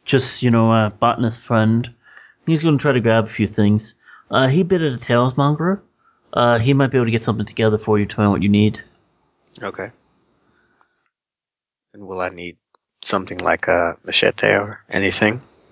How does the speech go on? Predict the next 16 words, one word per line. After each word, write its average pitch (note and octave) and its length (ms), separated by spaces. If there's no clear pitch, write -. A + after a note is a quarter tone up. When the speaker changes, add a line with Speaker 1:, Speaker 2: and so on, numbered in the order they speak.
Speaker 1:
No, G#2+ 320
no. F#2+ 480
You D3+ 140
don't D3 100
wanna C3+ 140
do A#2 180
that A2 160
to A2 100
the G#2+ 80
forest. G#2 680
Uh, C#3 60
it C3+ 220
will A#2 140
kill G2+ 240
you. - 180
Speaker 2:
Fair. A#2+ 400